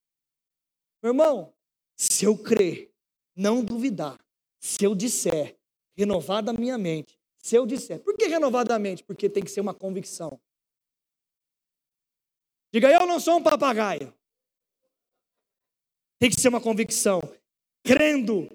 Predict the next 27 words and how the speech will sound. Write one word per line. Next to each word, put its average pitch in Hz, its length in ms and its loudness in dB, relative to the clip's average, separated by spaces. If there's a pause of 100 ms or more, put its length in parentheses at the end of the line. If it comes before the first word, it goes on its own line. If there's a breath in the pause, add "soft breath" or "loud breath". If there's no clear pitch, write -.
que 233 80 0
eu 233 60 6
recebi, 202 720 -2 (160)
assim - 480 0
será 170 320 -4
comigo 165 360 -6
em 165 60 -6
nome 156 260 -10
de 143 120 -14
Jesus. 135 680 -14 (560)
Essa 262 300 2
é 196 80 0
a - 40 -4
fé 190 240 2
que - 100 -6
opera. 165 480 -4 (260 soft breath)
Agora, 240 300 4
mas 240 120 4
eu 233 100 2
quero 240 200 4
dizer 202 260 2
algo 226 260 2
poderoso. 202 500 4
Versículo 247 400 0
vinte 240 140 0
e - 40 -4
cinco. - 400 -2